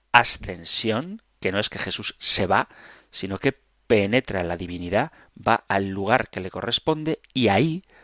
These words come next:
junto a Dios Padre y a Dios Espíritu Santo, puede permanecer para siempre a nuestro lado. Y después íbamos a, desde allí,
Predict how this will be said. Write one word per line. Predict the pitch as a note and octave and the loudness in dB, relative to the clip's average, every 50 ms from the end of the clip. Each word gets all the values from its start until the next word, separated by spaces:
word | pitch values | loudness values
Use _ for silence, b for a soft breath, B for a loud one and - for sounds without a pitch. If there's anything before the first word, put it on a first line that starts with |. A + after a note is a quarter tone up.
| b b | b b
junto | - - G#2+ G#2 G2 - F#2+ | -12 -10 -10 -10 -6 -4 -4
a | F2 | 0
Dios | F#2 G#2+ A2+ - - | 0 0 0 -2 0
Padre | - B2 B2 A#2 G2 F2+ | 2 2 2 2 0 -4
y | E2+ | -6
a | E2 | -6
Dios | E2+ F#2 G2 - | -4 -4 -4 -4
Espíritu | G2+ F#2+ - - A#2+ B2 C3 - C#3 | -6 -8 -6 -6 -6 -4 -4 -2 -2
Santo, | - - D#3 D3 C#3 - - D3+ B B B B B B _ _ | 0 0 0 0 -2 -6 -8 -8 B B B B B B _ _
puede | - C3 C3 B2+ C3+ C3+ | 4 4 6 6 4 4
permanecer | - C3 C3+ B2+ B2 B2+ B2+ - - A#2+ A#2 - | 2 2 2 2 2 0 0 0 0 0 0 0
para | - A#2+ A#2+ A#2 | 0 -2 -2 -2
siempre | - - G2 F#2+ F#2 - A2+ G#2 - _ _ | -2 -4 -6 -6 -4 -2 -2 -2 -2 _ _
a | - F#2+ F#2 | 0 0 0
nuestro | F#2 F#2 F2 - - - C#3 | -4 -8 -12 -8 -4 -2 0
lado. | E3+ F3+ - - - _ _ _ _ _ _ _ _ _ _ _ _ _ _ _ _ _ B B B B B B B B B _ | 0 0 -2 -4 -10 _ _ _ _ _ _ _ _ _ _ _ _ _ _ _ _ _ B B B B B B B B B _
Y | - F3+ | 2 4
después | F3 F#3 - - - D3+ D3 - - - - B B B B B B B B B _ _ _ _ _ _ _ _ _ | 6 6 6 4 4 2 2 2 0 -2 -6 B B B B B B B B B _ _ _ _ _ _ _ _ _
íbamos | B2 A#2 A2 G#2+ G#2 G#2 A2 A2 - - - - _ _ _ _ _ _ _ | 2 4 4 4 4 2 -2 -4 -6 -6 -8 -10 _ _ _ _ _ _ _
a, | G2+ G2+ G2+ G#2 - - | 2 4 4 2 0 -2
desde | - G2+ - A2 F#2+ - - - G#2 | -8 -4 -2 -2 -2 -2 -4 -4 -2
allí, | F#2+ F#2 F#2 A2+ C#3 C#3 D3 D#3+ F3+ | -2 -2 -4 -4 -6 -6 -8 -10 -14